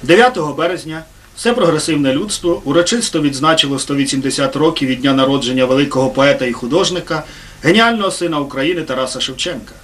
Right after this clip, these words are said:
Його ім'я відомо на всіх континентах, а його твори перекладені на десятки мов світу.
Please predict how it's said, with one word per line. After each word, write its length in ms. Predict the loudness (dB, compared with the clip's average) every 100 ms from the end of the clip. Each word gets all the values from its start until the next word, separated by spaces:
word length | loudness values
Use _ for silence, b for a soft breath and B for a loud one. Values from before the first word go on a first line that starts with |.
| B B B 2
Його 160 | 4
ім'я 280 | 4 4 4
відомо 360 | 2 -2 -2 0
на 100 | 0
всіх 280 | -2 -4 -2
континентах, 840 | -4 2 2 2 -4 -8 -16 -18 -6
а 100 | 0
його 180 | 0 0
твори 400 | 0 2 2 2 B B B -4
перекладені 760 | -2 0 2 2 0 -4 -6 -8
на 100 | -8
десятки 420 | -8 -6 -6 -6
мов 220 | -8 -8 -10
світу. 360 | -10 -12 -14